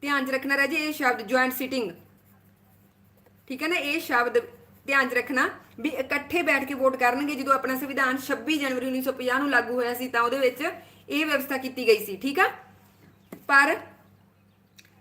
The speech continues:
ਉਹ ਤੋਂ ਬਾਅਦ ਜਿਹੜੀ ਆਪਣੀ ਗਿਆਰਵੀਂ ਅਮੈਂਡਮੈਂਟ ਹੋਈ ਸੀਗੀ ਉੱਨੀ ਸੌ ਇਕਾਹਠ ਦੇ ਵਿੱਚ, ਉਹਦੇ 'ਚ ਜਿਹੜਾ ਇਹ ਸ਼ਬਦ ਹੈ, ਇਹਨੂੰ ਹਟਾ ਦਿੱਤਾ ਗਿਆ ਰਾਜੇ।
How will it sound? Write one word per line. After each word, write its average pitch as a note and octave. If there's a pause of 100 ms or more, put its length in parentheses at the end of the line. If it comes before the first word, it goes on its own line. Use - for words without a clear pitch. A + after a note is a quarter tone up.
(360)
ਉਹ C4+
ਤੋਂ C4+
ਬਾਅਦ D4+
ਜਿਹੜੀ D4+
ਆਪਣੀ D4+
ਗਿਆਰਵੀਂ B3+
ਅਮੈਂਡਮੈਂਟ C#4
ਹੋਈ C4
ਸੀਗੀ C#4 (420)
ਉੱਨੀ C#4
ਸੌ C#4
ਇਕਾਹਠ B3+
ਦੇ D4
ਵਿੱਚ, C#4 (500)
ਉਹਦੇ D4+
'ਚ F4
ਜਿਹੜਾ D4+
ਇਹ D4
ਸ਼ਬਦ C4
ਹੈ, C4+
ਇਹਨੂੰ D4
ਹਟਾ A3
ਦਿੱਤਾ A#3
ਗਿਆ A3+
ਰਾਜੇ। A3